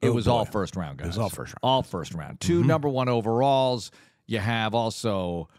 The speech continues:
Speaker 1: Herbert. You have Lamar
Speaker 2: Mm-hmm.
Speaker 1: Jackson late in the first round. You have Patrick Mahomes, number ten overall. So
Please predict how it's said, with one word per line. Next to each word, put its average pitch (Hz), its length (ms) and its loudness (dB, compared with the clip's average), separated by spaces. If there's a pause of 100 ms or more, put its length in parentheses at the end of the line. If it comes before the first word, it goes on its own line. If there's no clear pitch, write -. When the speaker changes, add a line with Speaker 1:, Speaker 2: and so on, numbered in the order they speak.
Speaker 1:
Herbert. 143 680 2
You 113 120 -2
have 110 120 -2
Lamar 135 220 2
Speaker 2:
Mm-hmm. - 60 -2
Speaker 1:
Jackson 123 420 0
late 127 220 0
in 135 60 -10
the 123 60 -6
first 127 400 0
round. 117 400 0
You 90 60 -4
have 98 180 -2
Patrick 110 360 -4
Mahomes, 104 420 -2
number 95 200 0
ten 127 240 0
overall. 110 480 2
So 104 300 -2